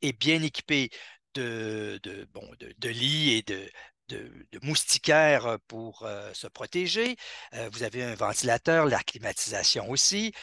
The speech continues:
Il y a également une belle grande salle à dîner qui est bien décorée. Vous avez, vous voyez en, en ce moment la diapositive, c'est le le bâtiment principal. Alors, vous avez un, le bar à,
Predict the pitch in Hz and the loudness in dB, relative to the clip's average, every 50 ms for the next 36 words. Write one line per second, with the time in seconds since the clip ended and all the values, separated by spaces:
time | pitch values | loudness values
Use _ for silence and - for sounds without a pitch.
0 | - - - - - - 131 135 143 135 151 143 143 151 160 147 127 110 151 156 | -12 -12 -12 -12 -8 -2 0 2 4 4 4 4 4 2 0 0 0 0 0 0
1 | 151 - 127 120 131 127 - - 151 143 135 123 113 - - 117 117 123 135 156 | 0 0 -2 -2 -2 -2 0 2 2 2 2 2 0 -2 -6 -8 -6 -4 -2 -2
2 | 175 180 - - 139 113 - - 127 127 123 - 160 - - 160 165 156 165 190 | -2 -2 -4 -6 -8 -8 -6 -4 -2 -2 0 -2 -2 0 2 2 4 4 4 4
3 | 208 226 214 - - - - - - - - 135 151 170 143 165 170 160 151 180 | 4 4 2 -4 -10 -14 -14 -16 -18 -18 -12 -8 -4 -2 2 4 4 4 4 4
4 | 208 208 208 202 - 160 131 127 127 131 147 151 160 165 165 160 151 139 135 127 | 2 2 2 0 -2 -4 -12 -12 -8 -4 -2 0 2 4 4 2 2 0 -2 -2
5 | 127 123 123 104 117 113 - - - 127 127 147 156 147 135 123 120 123 120 - | -2 -2 -4 -4 -6 -6 -6 -4 -4 -2 2 2 4 4 2 2 2 0 -4 -4
6 | - 127 120 110 - - 160 175 190 185 156 - - - 151 151 147 151 147 - | -4 -6 -6 -4 -2 2 2 2 2 2 0 -4 -2 0 2 2 2 2 2 -2
7 | - _ - - 131 123 127 135 131 117 _ _ _ _ - 139 123 117 113 110 | -6 _ -12 -8 -6 -4 -2 -2 -2 -2 _ _ _ _ -10 -8 -8 -8 -8 -8
8 | 113 107 - 156 151 - - - 156 156 156 - - - 156 156 - - - - | -2 2 4 4 4 4 2 2 4 2 2 2 2 0 0 2 4 4 2 4
9 | - 151 160 180 190 180 147 131 123 123 120 113 127 123 117 147 143 127 120 123 | 6 6 6 6 6 4 4 2 0 -2 -4 -4 -4 -4 -2 -2 -2 -4 -4 -6
10 | - - 120 117 110 139 139 151 151 131 127 117 110 | -8 -8 -8 -2 2 4 6 6 6 6 4 2 0